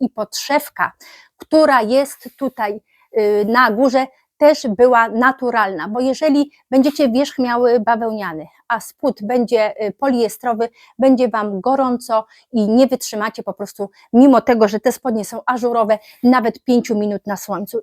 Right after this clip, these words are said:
I jeszcze druga sprawa, te spodnie nie mogą być ciasne. Y, ja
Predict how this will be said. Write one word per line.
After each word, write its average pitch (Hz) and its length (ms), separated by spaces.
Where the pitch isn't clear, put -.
I 339 200
jeszcze 277 320
druga 302 400
sprawa, 254 460
te 339 160
spodnie 269 580
nie 208 160
mogą 233 440
być 196 400
ciasne. 190 480
Y, 247 320
ja 359 140